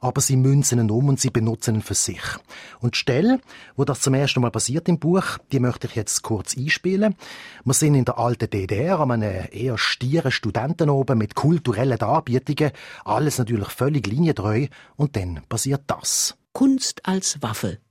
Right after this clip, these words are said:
Speaker 2: stand in angehefteten Pappbuchstaben auf dem Vorhang hinter der Bühne. Und Mick hatte beschlossen, diese Losung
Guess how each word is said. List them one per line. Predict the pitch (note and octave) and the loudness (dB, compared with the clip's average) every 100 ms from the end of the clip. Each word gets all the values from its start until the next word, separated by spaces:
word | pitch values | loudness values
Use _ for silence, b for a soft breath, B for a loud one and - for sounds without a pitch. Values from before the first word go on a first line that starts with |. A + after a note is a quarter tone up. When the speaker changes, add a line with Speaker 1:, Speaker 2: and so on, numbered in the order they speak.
| _ | _
Speaker 2:
stand | - D#3+ E3+ F#3 | -4 -2 -2 -4
in | - B2+ | -2 -2
angehefteten | - D#3 E3 D3 C#3 - D#3 C#3 C3 | 2 2 2 0 -2 -4 -6 -4 -4
Pappbuchstaben | A#2+ A#2+ - G2+ F#2+ - G2 G2 A2+ B2 - | -2 -6 -6 -10 -8 -8 -6 -6 -4 -4 -6
auf | - | -6
dem | G3 F3+ | -4 -4
Vorhang | - C3 G#2+ - F#2+ | -4 -2 -2 -2 -10
hinter | - G#2 G#2 | -8 -8 -6
der | A2 | -6
Bühne. | B2 A2 F2 - _ _ _ _ B B B | -6 -8 -10 -14 _ _ _ _ B B B
Und | G#3 - G3 | -2 0 2
Mick | A#3+ - | 0 0
hatte | C#4 C4 A#3 | -4 -2 -2
beschlossen, | A#3+ - E3 E3 A3+ G#3+ | -2 0 0 0 -2 -2
diese | F3 F3 E3 A3 | 0 -2 0 0
Losung | F3+ C#3 A#2+ A2 G#2 | 2 2 2 -2 -6